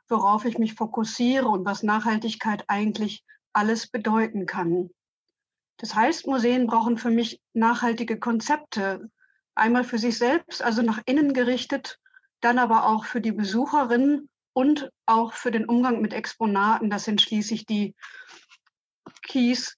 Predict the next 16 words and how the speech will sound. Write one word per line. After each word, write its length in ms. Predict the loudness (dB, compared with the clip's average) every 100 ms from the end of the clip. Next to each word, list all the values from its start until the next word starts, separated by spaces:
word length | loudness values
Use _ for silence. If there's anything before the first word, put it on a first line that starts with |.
| -8
die 120 | -4
ein 340 | -2 0 0 0
Museum 580 | 2 0 0 0 0 2
ausmachen. 880 | 2 2 0 -4 -4 -4 -6 -6 -8 _ _ _
Also 200 | -10 -6
das 140 | -4 0
heißt, 320 | 2 0 -2
es 120 | -6
geht 160 | -4 -2
um 140 | -2
ein 240 | -2 -2 -8 _ _ _ -6
ökologisches, 1040 | -4 0 2 4 4 2 0 -2 -4 -6
genauso 420 | -2 0 0 0 -2
wie 100 | -2
ein 240 | -2 -4
sozialverträgliches 1400 | -6 -4 0 2 2 -2 -4 -2 -2 -2 -2 -2 -4